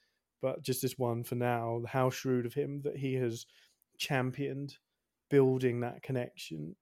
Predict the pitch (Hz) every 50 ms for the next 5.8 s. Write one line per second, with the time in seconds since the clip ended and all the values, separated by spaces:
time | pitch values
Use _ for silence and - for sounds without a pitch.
0 | _ - 147 143 - - - 165 151 151 147 147 139 139 143 139 139 131 - 135
1 | 127 - 143 135 127 123 120 113 123 - - - - 131 123 123 120 123 123 -
2 | 139 147 - - - - 196 147 131 - - 131 117 - - 165 147 127 120 131
3 | 123 120 120 120 120 117 117 117 117 117 117 117 117 123 - - - - - _
4 | _ - - - - _ - - 123 - - - 123 113 - - 139 135 127 117
5 | 117 - 117 113 113 113 113 113 113 113 113 113 113 110 110